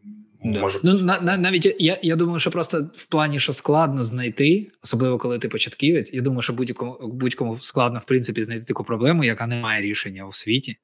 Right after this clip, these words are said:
Speaker 1: яка потребує, д-, в тому числі дизайн рішення, і, а
Speaker 2: Мгм,
Speaker 1: його немає.
Speaker 2: мгм.
Speaker 1: Це до того, що, типу, а де їх шукати? От ти початківець, де шукати? Ти йдеш в
Speaker 2: Ну,
Speaker 1: мережу,
Speaker 2: так.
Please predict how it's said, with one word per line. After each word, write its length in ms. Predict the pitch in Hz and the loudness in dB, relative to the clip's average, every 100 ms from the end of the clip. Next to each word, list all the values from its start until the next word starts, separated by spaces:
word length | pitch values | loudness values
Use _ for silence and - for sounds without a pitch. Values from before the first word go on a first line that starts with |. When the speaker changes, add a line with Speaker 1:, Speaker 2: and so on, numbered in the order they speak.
| _ _ _ _ _ - | _ _ _ _ _ -2
Speaker 1:
яка 200 | 107 113 | 0 2
потребує, 600 | 101 107 107 104 95 - _ _ _ | 0 -2 -2 -4 -6 -10 _ _ _
д-, 520 | 104 107 120 104 98 95 | -14 -12 -10 -6 -4 -4
в 100 | - | -2
тому 220 | 107 101 | -2 0
числі 320 | 107 - 98 | 0 -2 -6
дизайн 400 | 95 101 139 143 | -4 0 2 2
рішення, 460 | 107 - 92 92 104 | 0 -4 -4 -12 -8
і, 180 | 101 107 - | -4 -4 -4
а 200 | 107 101 | -4 0
Speaker 2:
Мгм, 80 | |
Speaker 1:
його 260 | 104 101 113 | 0 0 -4
немає. 460 | 123 107 101 92 90 | -6 -8 -6 -6 -8
Speaker 2:
мгм. 120 | 98 - - | -12 -16 2
Speaker 1:
Це 140 | 143 | 4
до 100 | 135 | 6
того, 240 | 147 156 143 | 6 4 2
що, 120 | 139 | 0
типу, 200 | 131 127 | 0 0
а 60 | |
де 140 | 120 143 | 2 2
їх 100 | 127 | 2
шукати? 440 | - - 98 95 | 0 -2 -2 -4
От 140 | 95 - | -10 -6
ти 100 | 107 | -4
початківець, 580 | 110 117 - 90 92 - | -2 -4 -6 -12 -10 -6
де 80 | 113 | -4
шукати? 460 | 101 - 87 - _ _ _ - | -4 -6 -8 -12 _ _ _ -2
Ти 100 | 110 | 0
йдеш 300 | 113 123 120 | 4 4 4
в 40 | |
Speaker 2:
Ну, 60 | 120 | 0
Speaker 1:
мережу, 400 | 113 110 160 | 0 4 4
Speaker 2:
так. 100 | 202 | 2